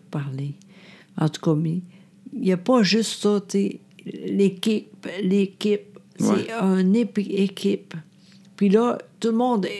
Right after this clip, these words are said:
Speaker 1: veut ça en même temps. C'est rare, ça. Ça fait
Speaker 2: Mhm.
Speaker 1: longtemps que c'est pas arrivé, puis c'est, je trouve ça vraiment super.
Speaker 2: Ben, je suis content. Fait que
Speaker 1: Puis
Speaker 2: je,
Speaker 1: le monde
Speaker 2: j'espère que ça va être bon toute l'année. T'as du fun à écouter ça.
Speaker 1: Ah,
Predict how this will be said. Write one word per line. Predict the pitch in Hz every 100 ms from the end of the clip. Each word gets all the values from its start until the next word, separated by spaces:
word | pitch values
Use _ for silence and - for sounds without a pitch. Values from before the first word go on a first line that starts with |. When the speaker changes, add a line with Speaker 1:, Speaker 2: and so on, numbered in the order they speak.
| 214
Speaker 1:
veut | 151 226 233
ça | - 233 226
en | - 175
même | 208 240 190
temps. | 175 202 185
C'est | - 226
rare, | 185 220 202
ça. | - 180 160 - - -
Ça | - 185
fait | 175 214
Speaker 2:
Mhm. |
Speaker 1:
longtemps | 214 226 202 247
que | 240
c'est | 202
pas | 180 214
arrivé, | 190 165 208
puis | 202 -
c'est, | 196 185
je | 156
trouve | - 185
ça | - 214
vraiment | 190 214 202 190
super. | - - 156 156 - - -
Speaker 2:
Ben, | 95 90
je | 85
suis | -
content. | 104 104 110 - - -
Fait | 110
que | 208
Speaker 1:
Puis | 208
Speaker 2:
je, |
Speaker 1:
le | 208 202
monde | 226
Speaker 2:
j'espère | 226 190
que | 156
ça | 151
va | 120
être | 113
bon | 117
toute | 131 -
l'année. | 127 127
T'as | 160
du | 135
fun | - 151
à |
écouter | 120 - 104
ça. | - 220
Speaker 1:
Ah, | 240 233